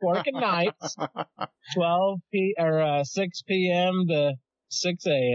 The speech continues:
Speaker 1: M. Uh, and I got a call yesterday morning at ten o'clock,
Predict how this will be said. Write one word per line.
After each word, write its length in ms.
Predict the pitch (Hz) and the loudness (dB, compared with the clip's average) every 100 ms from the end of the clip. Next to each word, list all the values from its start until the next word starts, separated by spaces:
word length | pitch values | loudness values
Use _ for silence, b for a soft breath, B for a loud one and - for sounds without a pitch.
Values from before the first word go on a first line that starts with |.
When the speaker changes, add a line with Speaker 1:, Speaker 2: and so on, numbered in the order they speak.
| 120 | 2
Speaker 1:
M. 200 | 139 165 - _ - | 0 -2 -4 _ -6
Uh, 560 | 123 127 123 117 107 101 - _ _ - - | 0 2 2 2 0 -2 -6 _ _ -6 0
and 600 | 156 151 147 139 135 117 127 | 2 2 2 2 0 -2 -2
I 140 | 135 135 | -2 0
got 180 | 156 143 | 0 0
a 60 | |
call 480 | 120 160 175 190 175 | -2 0 2 2 2
yesterday 580 | 156 156 - 165 143 143 | 2 0 -2 -2 0 2
morning 680 | 135 156 214 185 147 143 156 - _ _ _ _ - | 2 2 2 2 2 0 -2 -6 _ _ _ _ -2
at 320 | 131 123 - | 0 0 -2
ten 240 | - 165 | -2 -2
o'clock, 540 | 139 - 175 170 147 | -2 0 2 2 0